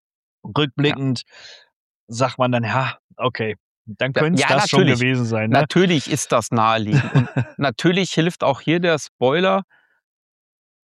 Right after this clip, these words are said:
Speaker 1: je mehr Anwendung, mal weg von drei fünfundsechzig, aber je mehr Anwendung ich eben über meine A D und über mein Single Sign-On und über mein, direkt bei mir im Unternehmen anbinde, ja,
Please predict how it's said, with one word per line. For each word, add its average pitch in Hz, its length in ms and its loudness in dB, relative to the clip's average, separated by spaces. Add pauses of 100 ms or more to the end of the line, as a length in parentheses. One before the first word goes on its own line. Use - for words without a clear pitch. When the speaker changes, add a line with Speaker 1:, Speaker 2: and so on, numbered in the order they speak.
Speaker 1:
je 131 300 0
mehr 139 420 0
Anwendung, 180 680 -2
mal 104 160 -8
weg 123 180 -10
von 110 180 -8
drei 107 180 -2
fünfundsechzig, 113 640 -8
aber 117 100 -6
je 117 120 0
mehr 127 200 -2
Anwendung 151 460 -4
ich 135 140 -6
eben 127 240 -6
über 120 220 -2
meine 110 300 -2
A 110 100 0
D 135 220 -2
und 147 100 0
über 123 160 0
mein 110 200 -2
Single 156 260 -2
Sign-On 151 480 -2
und 131 120 -4
über 120 200 0
mein, 113 240 0 (520)
direkt 139 420 0
bei 135 100 0
mir 127 180 0
im 127 120 -4
Unternehmen 117 440 -2
anbinde, 123 680 0 (280)
ja, 139 240 0